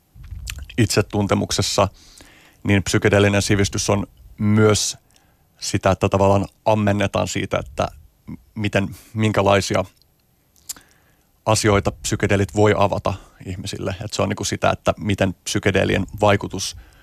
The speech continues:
myönteisellä tavalla näkyy. Et kun esimerkiksi tutkimuksissa ihmiset puhuu siitä, että on vaikka niinku merkittäviä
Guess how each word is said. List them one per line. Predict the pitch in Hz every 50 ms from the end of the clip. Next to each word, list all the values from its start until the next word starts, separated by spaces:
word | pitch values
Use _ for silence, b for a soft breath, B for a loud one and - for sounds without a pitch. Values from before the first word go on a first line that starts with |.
| b b b b b _ -
myönteisellä | 110 110 107 104 101 - 101 95 - 101 95 95
tavalla | - 95 92 95 95 95
näkyy. | 98 104 107 104 - - - 90 95
Et | 92 -
kun | - 90
esimerkiksi | 90 104 101 92 -
tutkimuksissa | - 98 - - 107 98 - - 104 - - 101
ihmiset | 92 98 104 101 107 101 - -
puhuu | 101 104 95 95 95
siitä, | - - - - - -
että | - - 98
on | 92 95
vaikka | 95 92 95 - - 98
niinku | 95 82 - - - - - - B B B B B B B B B
merkittäviä | 104 101 98 - 107 101 - 104 95 98 95 92